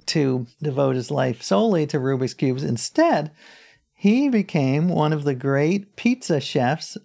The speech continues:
in all the world. And he actually wrote a manifesto, which he says was the number one pizza recipe on the internet for many years. Maybe it still is. And it's how to make the perfect pizza.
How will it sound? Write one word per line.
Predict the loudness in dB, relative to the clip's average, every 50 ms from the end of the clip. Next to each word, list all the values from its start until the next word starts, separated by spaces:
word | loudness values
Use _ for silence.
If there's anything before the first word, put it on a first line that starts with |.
| _ _ -2
in | 0 0 0 0 0 -2 -4 -8 _ _ _ _ _ _ -6
all | -2 -2 -2 0
the | -2 -2
world. | 0 0 2 2 2 0 0 -4 -10 -18 -18 -18 -20 -20 _ -4
And | 0 2 2 2 2
he | 0 0 0 2 2 2 0 -4 -8 _ _
actually | -2 0 0 0 0 0 0 2 2 2 2 2 0 -2 -6 -8
wrote | -4 0 2 4 4 4 2 0
a | -2 -2
manifesto, | -2 0 0 2 2 2 2 0 0 0 0 0 0 0 -2 -4 -4 -4 -4 -8 -12 -14 _ -4
which | -2 -2 0 0
he | 0 0
says | 2 2 2 2 2 0
was | -4 -6 -6 -4
the | -4 -2
number | -2 0 0 2 2 2 0
one | 0 0 0 0 0
pizza | 0 -2 -2 -2 -2 -4
recipe | -2 0 0 -2 -2 -2 -4 -4 -2 -2 -2 -4 -4 -8 -18 -20 -18 -20 -20 -20 _ _
on | -2 0 0 2
the | 2 0 0
internet | 0 0 0 0 0 0 0 -2 -6 _
for | -6 -4 -2 -2
many | 0 0 0 0 0
years. | 0 0 0 0 0 0 -2 -4 -4
Maybe | -2 -2 -2 0 -2
it | -2 -4
still | -4 -2 -2 0 0 2
is. | 0 0 -2 -4 -6 -10 -20 -20 -20 -20 -20 -20 _ _ _ -6
And | -4 -2 0 2 0
it's | 0 -2 -2
how | -2 0 2 2 2 2
to | 2 0 0
make | 0 0 -2 -2 -2 -4
the | -6 -6
perfect | -4 -2 -2 -2 -2 -2 -6 -6 -4
pizza. | -4 -4 -4 -4 -6 -10 -12 -12